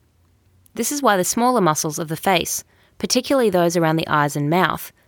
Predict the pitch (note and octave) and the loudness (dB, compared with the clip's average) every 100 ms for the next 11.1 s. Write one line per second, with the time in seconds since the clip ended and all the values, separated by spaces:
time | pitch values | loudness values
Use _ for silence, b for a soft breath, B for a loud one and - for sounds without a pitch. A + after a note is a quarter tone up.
0 | - - G#3+ - E3+ - F#3+ E3+ D#3+ D#3 | -4 -2 0 2 0 0 -4 0 -2 -2
1 | D#3 D#3+ C#3+ C#3 - D3+ - F#3 F#3 - | -2 -2 -4 -6 -6 -8 0 0 0 -2
2 | - - - _ _ _ _ _ _ _ | -2 -2 -4 _ _ _ _ _ _ _
3 | - A3 B3 E4+ E4+ C#4 G3+ G3 F#3+ D#3+ | -2 0 4 2 2 0 2 2 2 0
4 | D#3 E3 - F#3+ A3+ C4 C4+ B3 F#3 E3 | 0 -2 -4 -2 -2 0 0 -2 0 0
5 | E3 - D#3+ - E3 D#3+ G#3+ G#3 F3 D#3+ | 0 -2 -4 -2 -4 -4 -2 0 0 0
6 | D3+ C#3 C#3 - D3 D3 - - - _ | -2 -6 -6 -6 -2 -2 -4 -14 -20 _
7 | _ _ _ _ _ _ G3+ A3 A#3 A3 | _ _ _ _ _ _ -2 0 0 0
8 | - - C4 A#3+ F3+ C3+ C#3 D3+ - - | 0 0 0 2 2 2 -2 -6 -10 -8
9 | - F3+ G#3 A#3 - A3+ G#3 - - F3 | -6 0 0 0 0 0 0 0 0 2
10 | E3+ F3 A3 A#3 A#3+ G3+ E3+ D3 C#3+ - | 2 0 -2 -2 -2 -2 0 -2 -2 -6